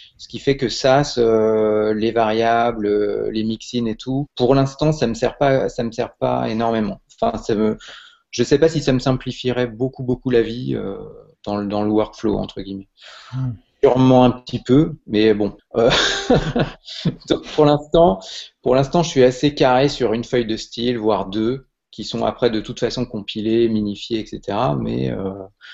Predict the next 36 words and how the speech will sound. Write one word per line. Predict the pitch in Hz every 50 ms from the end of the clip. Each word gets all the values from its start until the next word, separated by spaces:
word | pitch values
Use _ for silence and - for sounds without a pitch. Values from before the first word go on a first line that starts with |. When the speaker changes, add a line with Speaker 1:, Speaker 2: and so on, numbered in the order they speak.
| - _ _ _ _ -
Speaker 1:
voilà, | 104 101 - - - - - 123
j'ai | - - 101
un, | 98 101 104 107 104
j'ai | 101 110
un, | 107 107 110 110 113 110 - 95 - -
j'ai, | - - 113 - -
j'ai | 117 104 107 107
mon, | 117 127 - - _ -
un | - 139 143
petit | 135 - 151
framework, | 143 - - 139 139 135 139 135 139 139 139 - -
euh, | 127 117 110
qui, | - - - 113 110 110 110 104
euh, | 101 101
qui | 98 - 123 113
gère | 110 131 127 120
les | 120 123 123
grilles | 120 123 120 131 127 123 117 110 104 - _ _ _ _ -
et | - 113
les | 117
styles | 117 - - 120 107 104
de | 110 113
base, | 104 113 117 123 139 143 135 139 - - _ _ _
et | 123 123
une | 123 127 127 120
deuxième | 107 131 120 117 123 120 117
feuille | - 123 117 107
de | 104 104
style | - - - 135 127 127
qui | - - 120
fait | - - 120 110
le | 110
custom | - - - - - - 120 120 120 120 113
du, | 104 104 104 104 104 107 104 98 -
du | 107 101 -
thème, | - - 110 113 113